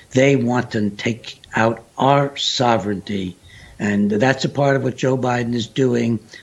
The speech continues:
with almost every one of his actions that make no sense. Just ask, is it weakening?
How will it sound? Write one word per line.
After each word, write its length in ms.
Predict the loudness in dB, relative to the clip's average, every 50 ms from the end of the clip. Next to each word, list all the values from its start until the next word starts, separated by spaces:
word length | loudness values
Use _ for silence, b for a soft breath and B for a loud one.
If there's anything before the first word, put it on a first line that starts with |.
| B B
with 120 | 0 2
almost 260 | 2 2 2 2 2
every 240 | 0 0 2 2 2
one 200 | 2 0 0 0
of 60 | 0
his 140 | -2 0 0
actions 480 | 0 0 0 -2 -2 -4 -4 -4 -2 -2
that 140 | -4 -2
make 320 | 0 0 -2 -2 -4 -4 -2
no 160 | -2 -2 0
sense. 440 | -2 -2 -2 0 0 0 -2 -4 -10 B B B B
Just 260 | 0 2 2 2 2
ask, 320 | 2 2 2 2 0 0 0
is 160 | 0 2 2
it 140 | 2 2 2
weakening? 500 | 4 4 4 4 2 0 0 2 0